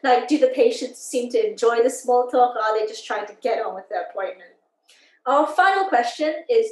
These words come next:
do you like the pace of this type of practice? To bring back Megan's previous example of pediatrics versus surgery, obviously the pace of the two different specialties will be very different. So, like,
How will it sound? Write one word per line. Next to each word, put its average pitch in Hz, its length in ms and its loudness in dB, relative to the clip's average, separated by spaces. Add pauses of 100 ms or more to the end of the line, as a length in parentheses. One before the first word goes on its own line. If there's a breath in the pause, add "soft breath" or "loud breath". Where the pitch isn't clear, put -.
do 349 320 4
you 320 220 2
like 285 220 2 (120)
the 262 120 -10 (180)
pace 453 440 2
of 220 120 -8
this 214 160 -10
type - 260 -8
of - 140 -20
practice? - 500 -14 (300 soft breath)
To - 100 -8
bring 277 260 2
back 277 300 -2
Megan's 240 380 0
previous 247 400 4
example 254 520 0
of 220 220 -4
pediatrics 240 840 -2 (300 soft breath)
versus 240 380 -4
surgery, 262 560 0 (260 soft breath)
obviously 262 640 4
the 233 240 -2
pace - 300 4
of - 120 0
the - 180 0
two 269 200 0
different 226 400 -2 (100)
specialties 302 680 0
will 269 140 -2
be 240 180 -6
very 226 380 2
different. 214 400 -6
So, 226 180 -4
like, 220 220 -4